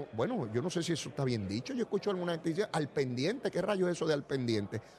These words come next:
Últimamente escucho mucha gente diciendo, "Al pendiente". A lo mejor soy yo que lo digo mal. Yo digo, "Estaré pendiente", pero "al pendiente". Yo, yo no sé qué rayo es eso, pero bueno, escucho a, a, escucho a políticos, a periodistas y gente,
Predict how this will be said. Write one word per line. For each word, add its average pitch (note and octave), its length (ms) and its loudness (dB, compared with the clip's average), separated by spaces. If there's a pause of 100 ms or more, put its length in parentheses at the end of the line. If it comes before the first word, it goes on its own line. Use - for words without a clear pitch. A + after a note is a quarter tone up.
(120)
Últimamente F3+ 640 2
escucho F#3+ 280 0
mucha F3+ 240 0
gente D#3 340 0
diciendo, D3+ 500 0
"Al D3+ 180 0
pendiente". C#3 720 0 (540)
A B2 60 0
lo A2 80 2
mejor A2+ 180 0
soy A2+ 200 0
yo C#3+ 160 4
que - 100 -4
lo E3+ 120 2
digo C3+ 200 2
mal. F3 300 -2 (340)
Yo A#2+ 60 2
digo, C3+ 160 4
"Estaré A#2+ 320 0
pendiente", D#3+ 580 -2
pero C3 240 0
"al C3 200 0
pendiente". A#2+ 760 0 (540)
Yo, A#2 160 0
yo D3+ 100 2
no G#3 100 0
sé D#3 120 0
qué - 80 0
rayo B2+ 240 0
es B2+ 80 2
eso, D#3+ 160 -2
pero C#3+ 160 2
bueno, A#3 300 2
escucho E3 320 0
a, - 200 -2
a, C3 60 -6 (380)
escucho G3+ 300 0
a - 40 -4
políticos, F3+ 1040 2
a A#2 100 -2
periodistas C3+ 880 0
y A#2 200 -4
gente, C#3 540 0